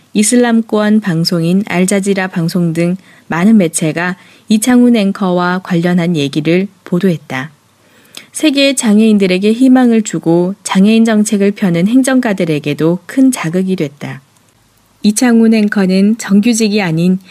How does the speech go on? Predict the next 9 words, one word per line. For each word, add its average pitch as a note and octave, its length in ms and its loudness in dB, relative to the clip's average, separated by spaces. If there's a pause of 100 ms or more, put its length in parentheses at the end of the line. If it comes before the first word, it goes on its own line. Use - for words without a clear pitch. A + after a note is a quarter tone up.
(200)
일 B3+ 140 2
년 C4+ 240 4
계약의 F3 500 -2
프리랜서여서 G3+ 1080 0
아쉬움이 F3 560 -2
컸다. C#3+ 520 -10 (920)
일부 A#3 300 2
장애인 A#3 400 2
단체들은 F#3+ 680 0